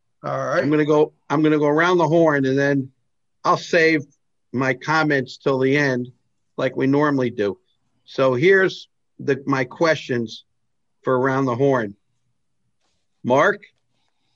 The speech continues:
Speaker 2: um, I wanna know, what lessons did you learn by being the president of an association during a pandemic and all the other challenges? Now, don't answer yet. Just think about it. Katie,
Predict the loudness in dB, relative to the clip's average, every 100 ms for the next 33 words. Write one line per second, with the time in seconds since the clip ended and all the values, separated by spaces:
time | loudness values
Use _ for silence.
0 | _ _ _ -4 0 2 0 -2 -6 -12
1 | _ _ _ _ _ _ _ _ _ -12
2 | -4 0 2 2 2 2 0 -4 _ _
3 | _ _ _ _ _ _ _ _ _ -6
4 | -4 -2 0 0 0 -4 -6 -12 _ -4
5 | 0 0 2 2 0 -2 -8 _ _ _
6 | -4 -2 0 0 0 -2 0 0 0 -2
7 | -2 -6 _ _ _ _ _ -6 -4 -4
8 | -2 -2 -2 -2 0 0 -2 -6 -2 -2
9 | -2 -4 -4 -4 -2 -2 -2 -6 _ _
10 | _ -8 -2 2 2 4 0 -2 -4 -4
11 | -4 -6 -6 -4 0 2 2 0 0 0
12 | 0 -2 -6 -4 -4 -6 -12 -16 _ _
13 | _ _ _ _ _ 2 4 4 0